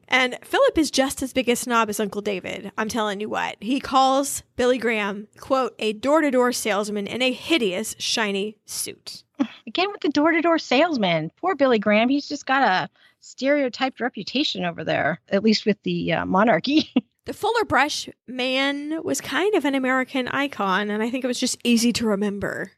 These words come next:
Speaker 2: Fuller Brush is still a company. I mean, they don't do door-to-door sales, but they still sell brushes and vacuum cleaners. You can buy one at Bed Bath and Beyond.
Speaker 1: Nice.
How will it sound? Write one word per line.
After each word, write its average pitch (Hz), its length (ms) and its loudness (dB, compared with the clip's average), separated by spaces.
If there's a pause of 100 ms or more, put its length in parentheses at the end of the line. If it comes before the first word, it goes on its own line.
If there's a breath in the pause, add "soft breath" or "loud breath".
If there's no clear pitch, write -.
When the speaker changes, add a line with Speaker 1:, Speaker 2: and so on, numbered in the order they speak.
Speaker 2:
Fuller 311 220 4
Brush 226 320 2
is 202 100 -8
still 240 360 0
a 170 80 0
company. 208 580 -2
I 208 40 2
mean, 208 140 2
they 196 120 4
don't 208 280 0
do 196 200 -6
door-to-door 175 500 -4
sales, 170 480 4
but 208 140 2
they 208 100 4
still 208 240 -2
sell 240 200 2
brushes 208 540 0
and 202 320 -4
vacuum 170 380 0
cleaners. - 580 -14
You 247 120 -6
can 247 100 2
buy 233 160 4
one 233 160 -2
at 208 80 -8
Bed 214 160 2
Bath 214 220 0
and 220 100 -2
Beyond. 233 340 -2 (120)
Speaker 1:
Nice. 220 420 -8